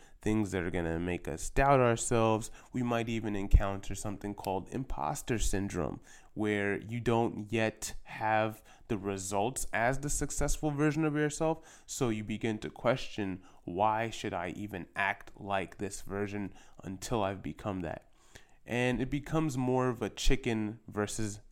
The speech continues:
what came first, the chicken or the egg. Do you become the person and then get the success,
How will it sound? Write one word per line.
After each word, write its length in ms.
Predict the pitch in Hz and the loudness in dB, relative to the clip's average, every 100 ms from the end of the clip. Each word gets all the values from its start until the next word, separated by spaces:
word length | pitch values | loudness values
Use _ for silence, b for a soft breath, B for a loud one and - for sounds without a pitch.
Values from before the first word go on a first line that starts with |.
| - | 2
what 240 | 117 - | 2 2
came 260 | - 107 98 | 0 0 -2
first, 360 | - 82 - | -6 -8 -6
the 60 | 92 | -8
chicken 420 | - 139 135 123 | -2 -2 0 -2
or 240 | - 110 107 | 0 0 0
the 220 | 104 - | -2 -4
egg. 280 | 69 64 - B B | -10 -10 -16 B B
Do 80 | - | 2
you 160 | 131 127 | 4 6
become 520 | 123 117 151 151 175 | 4 2 4 4 4
the 80 | 175 | 0
person 580 | 175 180 180 - 185 165 | 2 2 2 0 0 2
and 200 | 110 107 | 2 2
then 280 | 110 127 151 | 2 2 0
get 200 | 156 156 | -2 -2
the 60 | |
success, 520 | 170 175 - 190 196 | -6 -6 -4 -2 -2